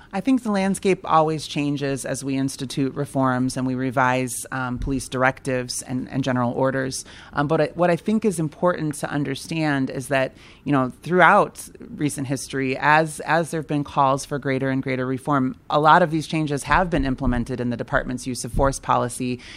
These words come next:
you know, um, highlighting language, um, for, you know, uh, uh, the sanctity of life and de-escalation techniques, making those things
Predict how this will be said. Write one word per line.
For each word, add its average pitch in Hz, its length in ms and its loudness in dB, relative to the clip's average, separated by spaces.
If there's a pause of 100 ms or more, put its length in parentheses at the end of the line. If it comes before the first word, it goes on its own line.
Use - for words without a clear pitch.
(180)
you 147 140 2
know, 120 260 2
um, 120 320 0
highlighting 135 540 2
language, 131 600 -2
um, 123 420 -4 (280)
for, 123 500 -2
you 139 160 -4
know, 127 260 -2 (160)
uh, - 160 -14 (400)
uh, 147 200 -4
the 135 200 -2
sanctity 143 440 -2
of 131 140 -2
life 160 380 4
and 135 100 -2
de-escalation 139 720 -2
techniques, 147 480 -2
making 139 300 0
those 135 220 -2
things 135 360 0